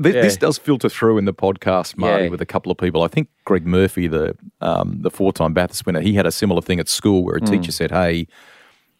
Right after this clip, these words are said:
Speaker 1: you know, you need to forget this stuff
Speaker 2: Yeah.
Speaker 1: and, and focus on
Speaker 2: Mm.
Speaker 1: something here," kind of deal. So a few people
Speaker 2: Yeah.
Speaker 1: do go
Speaker 2: Yeah.
Speaker 1: through that at times. It does, it does motivate them. Bring people back to that, that wonderful thing in qualifying where you've come back into pit lane,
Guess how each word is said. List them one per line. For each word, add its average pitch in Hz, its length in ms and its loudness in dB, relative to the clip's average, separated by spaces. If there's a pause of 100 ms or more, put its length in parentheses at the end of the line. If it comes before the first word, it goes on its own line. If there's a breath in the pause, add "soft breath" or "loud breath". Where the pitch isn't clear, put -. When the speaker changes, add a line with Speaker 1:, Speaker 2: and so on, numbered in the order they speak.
(140)
Speaker 1:
you 92 80 -2
know, 82 80 0
you 87 120 -2
need 92 140 0
to 78 60 -4
forget 85 280 -2
this 82 120 -4
stuff - 420 -2
Speaker 2:
Yeah. 92 160 2
Speaker 1:
and, 82 120 -4
and 80 260 -4 (260)
focus 90 460 -2
on 78 220 -4 (100)
Speaker 2:
Mm. 107 60 -2
Speaker 1:
something 87 340 0
here," 82 180 -6
kind 80 200 -4
of 73 60 -10
deal. 82 180 -2
So 87 140 -2
a 82 160 -4
few - 220 -6
people 117 260 -2
Speaker 2:
Yeah. 82 80 -4
Speaker 1:
do 92 160 2 (100)
go 87 140 2
Speaker 2:
Yeah. 101 120 4
Speaker 1:
through 90 100 2
that 87 120 2
at 82 80 -2
times. 92 180 0
It 90 100 -2
does, 117 300 0
it 90 100 -2
does 101 300 0
motivate 87 480 0
them. - 200 -12 (380 loud breath)
Bring 196 160 4
people 131 280 0
back - 220 0
to - 80 -6
that, 98 160 2 (180)
that 101 240 -2
wonderful 104 840 0 (840)
thing 85 500 -2 (100)
in 90 160 0
qualifying 85 600 0
where 85 100 -2
you've 90 160 -2
come 117 180 -2
back - 200 -4
into 95 160 -2
pit 95 200 -4
lane, 76 420 -4